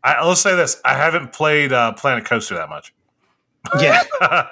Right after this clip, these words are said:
Speaker 1: So, yeah, I have done a shit ton of fun on there. So it's one of my
Speaker 2: <laughs>
Speaker 1: higher played games for sure.
Speaker 2: Yep.
Speaker 1: Um, but being that we haven't played it, we're still fans of the game, of course.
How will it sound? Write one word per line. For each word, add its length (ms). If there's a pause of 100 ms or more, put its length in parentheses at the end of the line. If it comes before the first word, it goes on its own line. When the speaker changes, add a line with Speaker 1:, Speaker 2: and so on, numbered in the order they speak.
(720)
Speaker 1:
So, 640
yeah, 340
I 280
have 320
done 520
a 400
shit 540
ton 460
of 260
fun 320
on 260
there. 360 (420)
So 140
it's 120
one 120
of 40
my 60
Speaker 2:
<laughs> 0
Speaker 1:
higher 300
played 280
games 300
for 140
sure. 440 (460)
Speaker 2:
Yep. 180
Speaker 1:
Um, 580 (280)
but 380 (1300)
being 240
that 120
we 60
haven't 260
played 360
it, 140 (340)
we're 120
still 180
fans 440
of 80
the 60
game, 300
of 120
course. 440